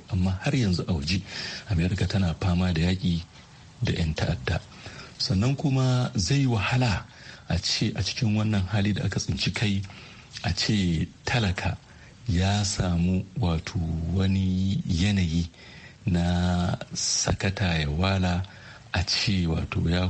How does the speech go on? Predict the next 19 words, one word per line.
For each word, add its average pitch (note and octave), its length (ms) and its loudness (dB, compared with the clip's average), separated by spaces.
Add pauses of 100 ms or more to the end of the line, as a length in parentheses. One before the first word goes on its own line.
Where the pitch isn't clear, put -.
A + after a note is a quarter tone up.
koma G2 380 0
manomi F2+ 400 2
ya F2+ 140 2
koma F#2 540 0 (500)
wato D#2+ 280 0 (160)
da - 500 0
karsashinsa F#2+ 800 0
kamar F2 260 2
yadda D#2+ 260 0
yake E2 200 0
a - 100 0
baya. E2 340 0 (580)
Domin G#2+ 260 2
misali A2+ 400 0
ko C#3 160 0
da C#3 180 2
ba E2 220 0
a F2+ 80 0
yankin F#2+ 580 0